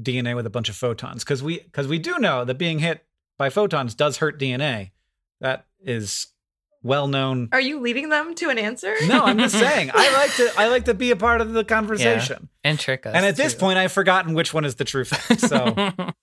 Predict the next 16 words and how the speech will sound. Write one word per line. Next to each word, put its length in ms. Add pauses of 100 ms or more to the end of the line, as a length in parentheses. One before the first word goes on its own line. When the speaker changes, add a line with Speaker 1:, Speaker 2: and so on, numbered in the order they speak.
Speaker 3:
The 100
flame 600
retardant 440
fabric 420
one 220
sounds 400
like 100
something 320
I've 140
heard 240
before 540 (220)
in 140
a 80
different 440
context. 640
So 260